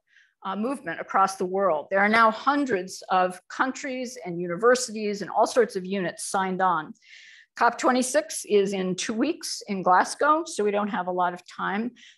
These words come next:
uh, to, to reach him, but we should work as hard as we can to let him know this is critical. F D R said it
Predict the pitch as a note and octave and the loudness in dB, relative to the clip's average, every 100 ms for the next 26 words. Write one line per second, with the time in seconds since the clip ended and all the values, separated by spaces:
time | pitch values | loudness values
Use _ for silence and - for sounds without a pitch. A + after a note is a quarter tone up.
0 | - - F3+ F3 F3 E3+ - F#3 F3+ F3+ | -8 0 2 2 2 -2 -6 -4 -2 -4
1 | F#3+ - - F#3+ F3+ A3 - D4+ G4 - | -6 -8 -2 0 2 0 0 -2 -4 -6
2 | _ G#3 F#3+ F#3 - - F#3 F#3 F3 F#3 | _ 2 4 2 -4 -8 -6 -4 -4 -4
3 | E3+ F3+ F3+ - _ - F#3+ - F3 F3 | 0 -2 -2 -18 _ -8 -8 -4 -4 -4
4 | E3+ D#3+ E3+ D#3+ D#3 - E3+ D#3+ D#3 E3 | -10 -12 -8 -8 -10 -14 -8 -6 -6 -6
5 | E3 E3 D#3+ F#3+ E3 - - D#3 D#3+ - | -4 -4 -6 -12 -14 -14 -8 -8 -8 -10
6 | - _ _ _ _ - - - - - | -14 _ _ _ _ -20 -18 -18 -20 -20
7 | _ - C#4+ D4 D4 C4 D4 D4 - B3+ | _ -2 0 2 4 8 8 4 2 4
8 | B3 | 4